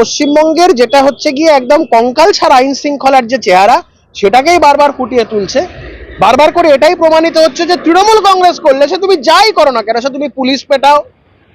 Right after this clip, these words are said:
পুলিশের বাড়ির বউদের, মেয়েদের ইজ্জত নিয়ে টানাটানি করো, বাড়ির সামনে ময়লা ফেলো, যা খুশি করো, কোনো কিছুতেই কিচ্ছু হবে না যদি তুমি তৃণমূল কংগ্রেস করো, তৃণমূল কংগ্রেসের নেতা হও, কর্মী হও, সমর্থক হও, যাই হোক না কেন। আমি বলছি,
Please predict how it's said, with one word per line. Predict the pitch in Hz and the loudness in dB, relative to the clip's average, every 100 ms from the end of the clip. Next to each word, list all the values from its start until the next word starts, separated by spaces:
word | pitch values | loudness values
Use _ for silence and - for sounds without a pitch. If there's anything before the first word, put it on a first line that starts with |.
| _ | _
পুলিশের | 254 269 302 269 | -2 2 2 2
বাড়ির | 254 277 | 2 0
বউদের, | 233 240 269 277 277 - _ _ 220 | 0 0 2 2 2 -2 _ _ -2
মেয়েদের | 240 269 269 | 2 4 2
ইজ্জত | 254 208 277 | 0 -2 -2
নিয়ে | 247 277 | 0 0
টানাটানি | 254 240 262 277 269 | 2 0 0 0 0
করো, | 277 285 | 2 2
বাড়ির | 233 240 | 2 -2
সামনে | 226 262 269 262 | 0 0 2 2
ময়লা | 220 233 262 | 2 2 2
ফেলো, | 262 277 | 2 0
যা | 254 254 339 453 | 0 2 2 0
খুশি | 349 277 | -4 -4
করো, | 208 127 - _ _ - _ - | -10 -10 -14 _ _ -20 _ -4
কোনো | 330 370 | -2 0
কিছুতেই | 339 302 359 311 | 0 0 2 2
কিচ্ছু | 320 - 320 | 0 0 2
হবে | 294 330 | 2 2
না | 427 | 0
যদি | 302 269 | 0 0
তুমি | 311 | -2
তৃণমূল | 277 285 285 | 0 0 0
কংগ্রেস | 294 277 294 254 | 2 2 0 0
করো, | 294 294 | 0 0
তৃণমূল | 277 269 277 262 | 0 -2 0 0
কংগ্রেসের | 277 262 | 0 0
নেতা | 262 254 254 | 0 0 2
হও, | 269 | 2
কর্মী | 254 247 254 | 2 -2 2
হও, | 262 262 - | 2 0 -2
সমর্থক | 226 247 247 247 | -2 -2 -2 0
হও, | 254 | 0
যাই | 240 285 | 2 2
হোক | 269 196 | 0 0
না | 156 | -6
কেন। | - - _ _ _ _ _ _ | -10 -20 _ _ _ _ _ _
আমি | 165 226 | 0 0
বলছি, | 247 277 233 | 2 0 0